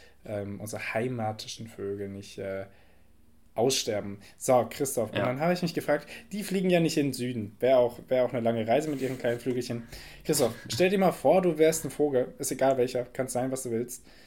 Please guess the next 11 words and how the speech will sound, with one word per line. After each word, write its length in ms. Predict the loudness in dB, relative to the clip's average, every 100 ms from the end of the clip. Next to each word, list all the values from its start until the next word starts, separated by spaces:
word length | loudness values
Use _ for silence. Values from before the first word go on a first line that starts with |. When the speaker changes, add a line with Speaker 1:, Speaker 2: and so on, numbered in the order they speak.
| -20 -20 -20 -20 -20 _
Speaker 1:
Denkst 300 | 2 4 4
du, 60 | 4
Speaker 2:
Mhm. 40 | 4
Speaker 1:
du 120 | 2
würdest 320 | 2 2 0
nach 140 | -2 0
Süden 320 | -2 -2 -4
fliegen 560 | -2 -2 -2 -4 -6 -4
oder 160 | 0
hier 200 | 2 0
bleiben? 440 | -2 -4 -6 -8